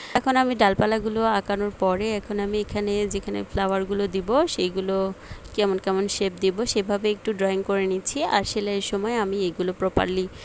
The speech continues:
এই আর কি সেলাই করে নেব। Just একটু শেপ দিয়ে নিচ্ছি যে এখানে কী ধরনের, আহ, ফ্লাওয়ার থাকবে, ওখানে কী ধরনের থাকবে, এই আর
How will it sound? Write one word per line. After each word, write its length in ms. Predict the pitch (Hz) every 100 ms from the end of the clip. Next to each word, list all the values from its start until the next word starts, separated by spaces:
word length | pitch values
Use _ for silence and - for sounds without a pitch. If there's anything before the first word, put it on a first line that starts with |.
| - - -
এই 300 | 185 190 196
আর 140 | - 190
কি 120 | 208
সেলাই 320 | - 208 190
করে 280 | 190 190 190
নেব। 200 | 190 190
Just 400 | 262 269 269 262
একটু 420 | 254 - 254 240 240
শেপ 260 | - 220 196
দিয়ে 140 | 220
নিচ্ছি 340 | 214 208 - 233
যে 160 | 220
এখানে 340 | 208 208 202 202 -
কী 240 | 190 190 196
ধরনের, 460 | 202 196 196 190
আহ, 520 | - - - - 190
ফ্লাওয়ার 340 | 190 202 190 190 -
থাকবে, 340 | 190 180 196
ওখানে 320 | 185 196 190 185
কী 120 | 185
ধরনের 340 | 185 196 196 190
থাকবে, 360 | 190 180 -
এই 280 | 233 - 196
আর 140 | 185